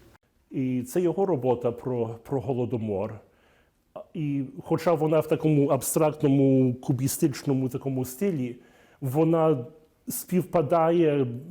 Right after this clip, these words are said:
до деякої міри із подібними формами, як у, наприклад, у Михайла Дмитренка, у Богдана Певного. Це б-, ч-, цікаво було бачити, що які візуальні такі подібні теми.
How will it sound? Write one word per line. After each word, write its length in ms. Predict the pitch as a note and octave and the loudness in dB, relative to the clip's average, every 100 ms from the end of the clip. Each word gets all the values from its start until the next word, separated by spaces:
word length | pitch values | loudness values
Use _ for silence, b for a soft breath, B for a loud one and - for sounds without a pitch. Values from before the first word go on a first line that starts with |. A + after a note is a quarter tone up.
| C#3+ A#2 | -12 -10
до 120 | C3 C3 | -6 -2
деякої 520 | C#3 D#3 D#3 D#3+ D3 | 0 0 2 0 2
міри 420 | C#3+ C#3+ C#3 C3+ | 2 2 2 0
із 360 | C3 C#3+ B2+ B2+ | 0 -2 -2 -4
подібними 560 | - E3+ F3 F#3 F3 | 0 0 2 2 2
формами, 580 | E3 E3+ E3+ D#3 D3+ D3 | 4 2 2 2 2 2
як 460 | C#3 C#3+ C3+ - E3+ | 2 2 0 -2 -2
у, 220 | C#3 B2+ | 2 2
наприклад, 520 | C#3 C3 B2+ - B2 | 2 0 -4 -4 0
у 40 | |
Михайла 360 | B2+ C3+ C#3 C3 | 0 2 2 2
Дмитренка, 560 | A#2+ B2 F3 E3+ D#3 D3+ | 2 2 2 2 2 0
у 100 | C3 | 0
Богдана 420 | B2 A#2+ C3+ B2+ | 0 0 2 0
Певного. 640 | D#3+ D#3 C#3+ C#3 C3+ C3 B F#3 | 2 2 2 0 0 -2 B -8
Це 240 | - D#3+ | 0 2
б-, 420 | C#3 C#3 C#3 - F3+ | 2 -4 -4 -4 -6
ч-, 200 | - A#3 | -6 -6
цікаво 400 | D#3 - - G3+ | -6 -4 0 0
було 220 | F3 F3 E3 | 0 0 0
бачити, 540 | D#3 - A2+ A2 A2+ G#2 | 0 0 -4 -8 -10 -12
що 240 | - C#3 B2 B2 C3 B2 - | -4 0 0 -2 -12 -12 -6
які 380 | C#3 C3 D#3 C#3+ F#3+ | -4 -2 -4 -6 -2
візуальні 680 | C3+ D#3 D#3+ D#3 D#3 D3 C3+ | 0 2 4 4 4 2 2
такі 300 | C#3 C3+ C3+ - - F3 - | -2 -2 -4 -6 -12 -10 -2
подібні 720 | E3+ C#3 E3+ C3+ D#3 C#3+ C3 A2+ - _ _ _ _ _ | 0 2 2 2 2 2 2 -2 -14 _ _ _ _ _
теми. 380 | - D#3 G#2+ G2 | 0 0 0 -6